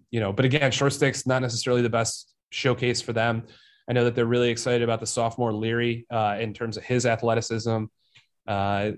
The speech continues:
don't expect much from the freshman class,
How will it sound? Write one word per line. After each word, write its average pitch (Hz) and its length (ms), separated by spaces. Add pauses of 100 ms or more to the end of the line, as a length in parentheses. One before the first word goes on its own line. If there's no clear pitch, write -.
don't 160 220
expect 160 420
much 131 280
from 139 120
the 131 80
freshman 127 400
class, 120 560